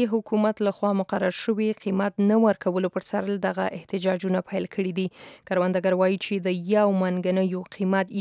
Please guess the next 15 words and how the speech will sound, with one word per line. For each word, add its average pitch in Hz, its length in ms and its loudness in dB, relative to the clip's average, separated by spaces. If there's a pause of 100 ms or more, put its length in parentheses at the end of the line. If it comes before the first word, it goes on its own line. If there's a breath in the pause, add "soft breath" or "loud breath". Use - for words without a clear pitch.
یو 233 200 2
سلو 233 280 2
اتیا 254 340 0 (160)
روپۍ 190 420 -2
ټاکل - 360 -6
شوی، 226 260 0
خو 208 260 0
میل 208 320 2
مالکان 190 480 -2 (240)
دوی 180 240 -8
ته 196 160 -4 (640 loud breath)
یو 294 240 8
سلو 269 240 0
پنځوس 240 360 0
روپۍ 190 300 -4